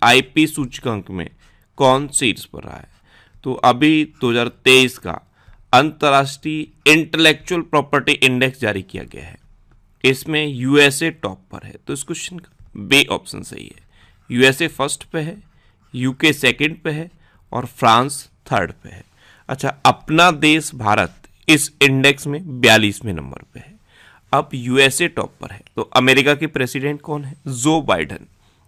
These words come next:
अभी अमेरिका के वैज्ञानिकों ने नए क्वासी क्रिस्टल की खोज की। अमेरिका ने तेईस साल बाद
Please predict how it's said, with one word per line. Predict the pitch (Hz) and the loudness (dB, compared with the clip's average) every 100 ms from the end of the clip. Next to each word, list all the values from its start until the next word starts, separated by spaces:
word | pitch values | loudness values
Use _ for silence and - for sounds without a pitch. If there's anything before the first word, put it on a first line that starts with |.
| _ - | _ 0
अभी | 120 160 - | 4 2 2
अमेरिका | 127 127 131 127 156 | 2 4 2 2 -2
के | - 165 | 0 -4
वैज्ञानिकों | 131 127 123 123 123 123 135 | 2 2 2 2 0 0 -4
ने | 95 78 _ _ _ _ - | -6 -10 _ _ _ _ -8
नए | 113 127 143 | 2 6 6
क्वासी | 151 - 143 131 127 165 | 4 0 4 4 4 -2
क्रिस्टल | 156 147 131 147 127 | -2 -2 -4 -4 -6
की | - 135 | -8 -16
खोज | - 85 - | -14 -16 -16
की। | _ - _ _ _ _ _ | _ -20 _ _ _ _ _
अमेरिका | 120 131 147 160 160 | 2 6 4 4 -2
ने | 170 - - | -4 -8 0
तेईस | 160 160 156 | 4 4 2
साल | 127 98 | -2 -2
बाद | - - | -4 -12